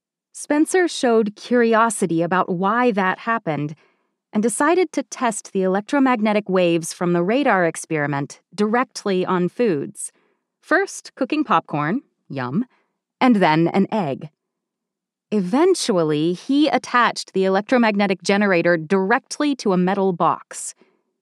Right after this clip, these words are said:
inventing the microwave. All because he noticed an unexpected side effect to a totally different experiment. According to one article I read about the invention of the microwave,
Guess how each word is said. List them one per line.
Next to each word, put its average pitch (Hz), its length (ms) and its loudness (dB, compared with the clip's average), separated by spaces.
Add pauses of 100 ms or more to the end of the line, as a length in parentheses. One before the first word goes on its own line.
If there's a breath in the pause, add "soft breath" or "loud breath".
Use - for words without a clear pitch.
(280)
inventing 175 480 2
the 196 80 2
microwave. 135 640 -6 (840)
All 233 340 4
because 202 520 0
he 190 120 0
noticed 175 400 0
an 170 160 0 (160)
unexpected 226 840 -2
side 254 360 0
effect 160 480 -2 (380 soft breath)
to 185 180 2
a 175 180 2
totally 220 640 0
different 160 760 -4
experiment. 143 760 -6 (1800)
According 339 400 0
to 247 80 0
one 208 260 4
article 202 440 2
I 185 120 4
read 170 280 0
about 175 220 -2
the 175 120 -2
invention 165 520 0
of 156 80 -4
the 165 80 -2
microwave, 214 640 -2